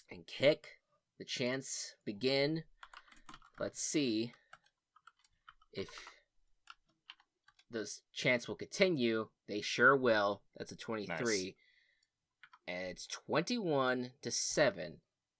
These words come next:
Speaker 1: Bennington Birch Cats at the end of the first half.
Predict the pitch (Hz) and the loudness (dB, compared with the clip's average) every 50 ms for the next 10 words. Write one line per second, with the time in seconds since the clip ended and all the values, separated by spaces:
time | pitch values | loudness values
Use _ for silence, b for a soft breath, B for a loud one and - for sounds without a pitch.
0 | _ _ _ _ - 117 131 143 147 - 160 131 117 131 120 117 - - - 123 | _ _ _ _ 0 2 2 2 2 0 -2 -2 2 4 4 4 2 0 -2 0
1 | 113 113 - - - 107 101 - 107 87 - - - 110 113 120 127 139 147 156 | 0 0 -2 -6 -8 -10 -10 -10 -12 -14 -14 -14 -10 -6 -4 -2 -2 -2 -2 -4
2 | 156 147 151 - - - 113 110 110 110 113 110 110 107 113 117 - _ - 131 | -6 -8 -8 -10 -12 -6 -2 0 2 4 2 2 0 -4 -12 -14 -14 _ -8 -8
3 | 117 - - - - 95 87 90 95 - - - - - _ _ - - - 98 | -8 -8 -10 -8 -6 -4 -4 -4 -4 -6 -8 -10 -10 -16 _ _ -18 -12 -8 -6
4 | 95 92 90 87 | -4 -4 -4 -6